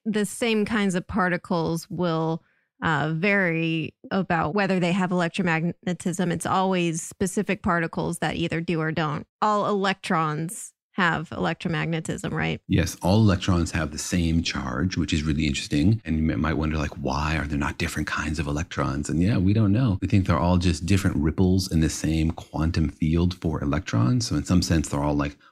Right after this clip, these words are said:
Speaker 2: part of the same universe-spanning electron. But there are other particles like neutrons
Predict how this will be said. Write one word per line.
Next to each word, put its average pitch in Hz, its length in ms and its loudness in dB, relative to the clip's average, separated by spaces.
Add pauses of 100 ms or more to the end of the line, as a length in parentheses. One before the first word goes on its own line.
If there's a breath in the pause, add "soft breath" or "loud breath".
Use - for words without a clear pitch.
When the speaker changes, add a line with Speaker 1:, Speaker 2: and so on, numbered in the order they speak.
(120)
Speaker 2:
part 76 300 -2
of 73 80 0
the 71 80 -2
same 73 400 0
universe-spanning 73 1120 0
electron. 71 880 -6
But 85 140 2
there 87 100 2
are 85 100 0
other 101 200 6
particles 101 640 2
like 76 260 0
neutrons 87 880 4